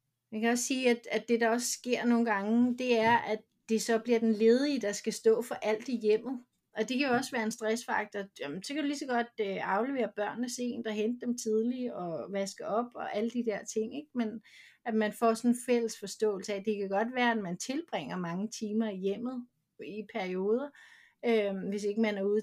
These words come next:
og netværke, men det er ikke ensbetydende med, at man ikke har noget at lave. Så man bliver nødt til at få sådan en fælles aftale om, hvem er det, der gør hvad, hvornår. Og hvad nu, hvis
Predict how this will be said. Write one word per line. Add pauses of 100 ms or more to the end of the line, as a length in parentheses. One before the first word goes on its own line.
(120)
og
netværke,
men (760)
det
er
ikke
ensbetydende
med,
at
man
ikke
har
noget
at
lave.
Så
man
bliver
nødt
til
at
få
sådan
en (160)
fælles
aftale
om,
hvem
er
det,
der
gør
hvad,
hvornår.
Og
hvad
nu,
hvis